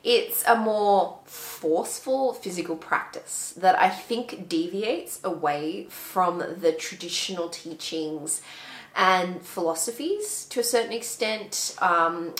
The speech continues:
of the early days of the sutra teachings. Now, although they are often still integrated by many teachers, the earlier limbs in the eight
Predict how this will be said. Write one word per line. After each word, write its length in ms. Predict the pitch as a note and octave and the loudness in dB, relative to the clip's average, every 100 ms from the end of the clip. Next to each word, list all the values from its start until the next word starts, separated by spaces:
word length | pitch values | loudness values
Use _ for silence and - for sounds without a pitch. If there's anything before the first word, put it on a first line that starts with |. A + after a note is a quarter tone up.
| - - - - | -12 -16 -18 0
of 160 | F3+ F3 | 0 0
the 160 | D#3+ | 2
early 260 | E3 D#3+ E3+ | 4 6 4
days 380 | E3 D#3+ D#3 - | 4 4 2 0
of 260 | D#3 D#3 | -2 -2
the 80 | D#3 | -6
sutra 460 | - - E3 - - | -6 -6 -6 -10 -10
teachings. 680 | - - - - - - - | -12 -12 -16 -16 -16 -14 -4
Now, 160 | E3 | 0
although 440 | G3+ G3+ F#3+ G3+ B3 | 2 4 6 8 6
they 160 | A#3 | 6
are 140 | C#4+ - | 2 4
often 360 | F#3+ - F3+ F3 | 2 2 -2 -4
still 360 | - F3+ E3+ E3 | -2 0 0 0
integrated 560 | D#3+ E3 D#3+ D#3 D#3 | -6 -2 0 2 2
by 120 | D3 | 0
many 400 | D#3 D#3+ E3 D#3+ | -2 -2 -2 -2
teachers, 760 | E3+ D#3+ D3+ - - - - - - - - - - - - | -4 -8 -10 -8 -10 -8 -10 -10 -18 -16 -14 -12 -14 -16 -8
the 240 | F#3+ D#3+ | -6 4
earlier 500 | F#3 G3 G#3 A3 G3+ | 8 8 8 6 6
limbs 540 | F#3 F3+ G3+ G#3 G3 - | 4 0 -2 -2 -4 -2
in 220 | G3 G#3 | -2 0
the 160 | G3 - | -2 2
eight 340 | D#3+ D#3 - | 2 2 -2